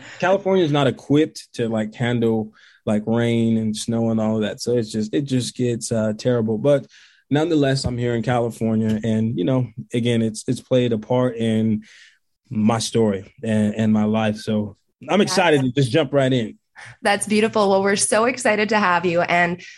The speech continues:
Speaker 2: so I know a little bit about your background, but I wanna go straight into your youth so that the listeners can get a little bit of an understanding, because you have always kind of been a man of faith. Is that correct?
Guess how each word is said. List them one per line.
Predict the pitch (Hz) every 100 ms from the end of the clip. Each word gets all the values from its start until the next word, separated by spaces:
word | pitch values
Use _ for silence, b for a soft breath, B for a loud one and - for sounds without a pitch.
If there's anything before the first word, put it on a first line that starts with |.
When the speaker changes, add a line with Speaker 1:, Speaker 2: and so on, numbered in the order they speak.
| B
Speaker 2:
so | - 202 190 -
I | 190 233 349
know | 359 214
a | 190
little | 170 175
bit | 170
about | 165 151
your | 156 160
background, | 147 147 151 160 160
but | 165
I | 208 277
wanna | 320 370
go | 247 202 214 220
straight | - - 180 185
into | 180 175 -
your | 175
youth | 160 156 156
so | -
that | 165 156 160
the | 165
listeners | 180 233 277 294 285
can | 247 220
get | 185 180 180 B B B
a | 220
little | 254 320
bit | 349
of | 330
an | 294
understanding, | 214 214 208 180 165 165 165 170
because | 180 190 180 185 _ _ -
you | 269
have | 381 403 -
always | 180 233 233 175
kind | 170 156
of | 147
been | 156
a | 151
man | 143 139
of | 147
faith. | 139 101 -
Is | 147
that | 185 208
correct? | - 233 294 427 -